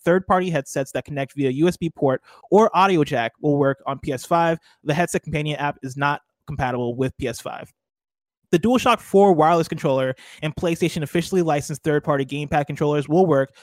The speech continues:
with supported P S four games. And then both the, the P S Move motion controllers and the PlayStation V R aim controller will work with supported P S V R games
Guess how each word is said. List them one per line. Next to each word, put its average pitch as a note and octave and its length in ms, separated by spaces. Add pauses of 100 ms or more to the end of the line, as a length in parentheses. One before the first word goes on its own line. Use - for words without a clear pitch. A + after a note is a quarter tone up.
with D3+ 120
supported C#3+ 360
P D3+ 120
S C#3 100
four C#3 180
games. D3+ 440 (360)
And D3 260
then D3+ 120
both F#3+ 300 (120)
the, D3+ 280 (120)
the D3 120
P - 160
S F#3 180
Move D#3 280 (160)
motion D#3+ 300
controllers B2+ 520 (100)
and F#3+ 280
the D3+ 60
PlayStation C#3+ 460
V C3+ 120
R C3 220
aim F#3+ 200
controller A#2+ 420
will A#2+ 120
work B2 200 (320)
with C#3 140
supported D3 460
P - 140
S C3 140
V C3+ 120
R B2+ 140
games B2 320